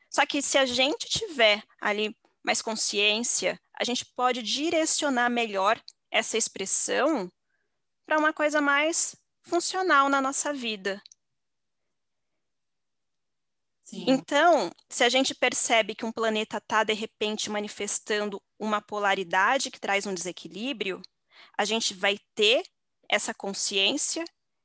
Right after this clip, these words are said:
Speaker 1: e poder incluir alguns comportamentos pra trazer ele mais pra uma expressão de equilíbrio. E tudo isso vai ficar muito particularizado também pro seu momento,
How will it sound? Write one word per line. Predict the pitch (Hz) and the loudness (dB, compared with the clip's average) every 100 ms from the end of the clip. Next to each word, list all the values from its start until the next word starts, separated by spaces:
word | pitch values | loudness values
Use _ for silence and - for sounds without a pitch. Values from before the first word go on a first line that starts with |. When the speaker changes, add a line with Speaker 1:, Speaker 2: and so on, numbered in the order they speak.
| _ _ - | _ _ -10
Speaker 1:
e | |
poder | 294 - 311 254 262 285 | -8 0 0 4 6 6
incluir | 311 - 285 262 240 | 4 0 -6 -2 -2
alguns | 226 247 | -2 -4
comportamentos | - 247 247 233 226 208 214 233 - | -4 -6 -6 -8 -6 -4 -4 -4 -6
pra | - - 285 554 | -6 -2 0 -2
trazer | - 392 339 277 | 0 0 2 4
ele | 269 226 226 254 269 214 196 - _ - | 6 6 6 6 4 -2 -8 -12 _ -4
mais | 240 254 247 262 - - | 2 4 4 2 -2 -4
pra | - | -4
uma | 269 | 0
expressão | 247 - - 254 - 220 233 - _ _ - | 2 0 -2 -4 -2 -2 -2 -8 _ _ -8
de | 208 226 240 254 _ _ _ | -4 -2 -4 -6 _ _ _
equilíbrio. | 247 - 269 208 180 185 185 - _ _ _ _ _ _ _ _ _ _ | -6 -4 -8 -8 -8 -10 -12 -18 _ _ _ _ _ _ _ _ _ _
E | - | -12
tudo | - 294 247 254 | -6 -6 -4 -2
isso | 269 320 - | 0 2 2
vai | 254 | 0
ficar | 254 269 - 262 - _ - | -2 -6 -4 -4 -4 _ -6
muito | 233 240 269 302 359 392 | -2 0 2 2 0 -4
particularizado | - 294 - - 262 233 220 226 240 262 | -2 -2 0 -2 -2 -2 -4 -2 -2 -2
também | 269 233 247 | -4 -2 -4
pro | - 262 | -4 -2
seu | - 285 285 | 0 2 2
momento, | 269 262 233 220 220 - | 2 2 0 0 -4 -8